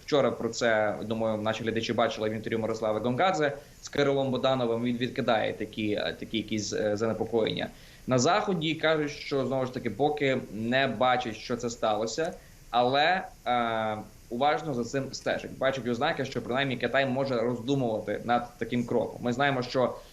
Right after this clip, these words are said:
е, навіть якщо буде йтися про якісь недержавні, та, компанії, е, ал-,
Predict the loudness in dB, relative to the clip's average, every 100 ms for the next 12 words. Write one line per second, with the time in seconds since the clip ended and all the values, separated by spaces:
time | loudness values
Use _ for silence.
0 | -10 0 2 4 4 2 2 0 2 -2
1 | -2 -4 -2 0 0 0 0 0 -2 -2
2 | 0 0 0 -4 0 0 2 0 2 2
3 | 0 -4 -2 -2 -2 0 2 2 0 0
4 | -2 0 2 2 0 0 0 0